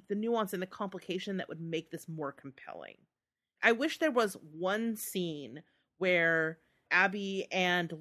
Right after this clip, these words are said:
Lou are maybe just hiding in the woods and watching them talk to each other. That isn't just them fighting on the beach or saying creepy things about getting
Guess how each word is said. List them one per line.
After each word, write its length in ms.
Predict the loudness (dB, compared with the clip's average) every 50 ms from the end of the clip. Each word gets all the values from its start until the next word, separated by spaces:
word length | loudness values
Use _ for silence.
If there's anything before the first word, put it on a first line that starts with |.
| -4
Lou 500 | 0 2 4 4 4 4 2 0 -2 -4 -2 _
are 140 | 2 4 4
maybe 640 | 4 4 2 2 2 0 -4 -6 -4 -6 -6 -8 -10 _ _ _ -2
just 360 | 0 2 2 2 0 -4 -10 -16 -20 -20 -20
hiding 460 | -12 -2 2 2 2 2 2 0 0 0
in 100 | 2 0
the 60 | 0
woods 320 | 0 2 2 2 2 0
and 260 | -2 -4 -4 -4 -4
watching 420 | -2 -2 -2 -2 -2 -4 -4 -2 -2
them 160 | -2 -4 -6
talk 460 | -8 -12 -8 -4 -4 -4 -4 -6 -6
to 160 | -4 0 0
each 160 | 0 0 0 -2
other. 380 | -4 -2 -2 -2 -4 -4 -6 _ _ _ _ _ _ 0
That 100 | 2 2
isn't 220 | 2 2 0 -2
just 180 | -4 -6 -2 -2
them 140 | -2 -2 -2
fighting 420 | -2 0 2 2 2 2 0 -2
on 140 | -2 -2 -2
the 80 | -2 -4
beach 440 | -6 -8 -8 -8 -8 -10 -10 -12 -6
or 240 | -2 -2 -2 -2 -2 -4 _ _ _ _ _
saying 380 | -12 -6 -4 -2 -2 -2 -4 -6
creepy 360 | -6 -6 -6 -6 -6 -6 -6
things 320 | -4 -4 -4 -4 -4 -4 -4
about 260 | -2 -2 -2 -2 -2
getting 440 | -2 -2 -2 -2 -2 -4 -4 -6